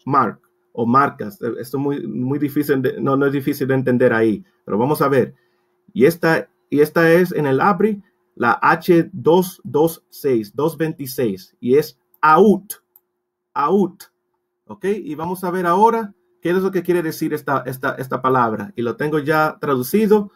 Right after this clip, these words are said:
pero vamos a ver. Y aquí está la, la, la, la, la traducción. Y dice señal o marca, pero vamos a ver. Esta es la definición que quiero enfocarme aquí,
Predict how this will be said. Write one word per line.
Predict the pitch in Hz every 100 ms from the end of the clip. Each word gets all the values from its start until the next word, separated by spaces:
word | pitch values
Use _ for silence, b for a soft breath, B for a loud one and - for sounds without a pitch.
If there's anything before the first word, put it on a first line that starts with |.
| b b
pero | - 117
vamos | 143 160 160
a |
ver. | 151 143 127 - _ _ _ _ _
Y | 113
aquí | 113
está | 160 160
la, | 156 151
la, | 110 139 127
la, | 120 117 -
la, | 123 120 113 110 104 104 _ _
la | 131
traducción. | 131 139 123 - 135 120 101 B B
Y | 123 123
dice | 123 156 165
señal | 160 135 147 151 117 -
o | 123
marca, | 120 151 143 120
pero | 104 120
vamos | 131 170 170
a |
ver. | 156 147 131 _ -
Esta | 160 180 175
es | 170
la | 165
definición | 160 156 147 135 160
que | 156 131
quiero | 143 147 147
enfocarme | 131 131 127 151 143 131
aquí, | 123 143 120